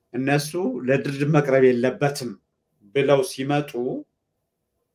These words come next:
እንዴት ነው የሚስተናገዱት? ምክንያቱም አሁን ለምሳሌ በዚህ በአብላጫ፣ የአብላጫ ድምፅ ውክልና ያው እናወራለን፣ ግን እስቲ ይጨርሱና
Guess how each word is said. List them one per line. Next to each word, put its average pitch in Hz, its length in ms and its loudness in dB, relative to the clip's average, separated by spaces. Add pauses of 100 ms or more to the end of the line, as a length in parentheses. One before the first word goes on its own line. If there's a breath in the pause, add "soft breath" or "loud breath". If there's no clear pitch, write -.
እንዴት 147 220 2
ነው 160 100 2
የሚስተናገዱት? 123 920 -4 (760)
ምክንያቱም 151 420 -2
አሁን 147 220 2
ለምሳሌ 147 420 -2
በዚህ 131 260 -4
በአብላጫ፣ 131 420 0 (120)
የአብላጫ 135 520 2 (100)
ድምፅ 143 220 -8
ውክልና 147 380 -8 (100)
ያው 123 160 -2
እናወራለን፣ 107 560 -6
ግን 135 120 -6
እስቲ - 160 -14
ይጨርሱና 123 560 -8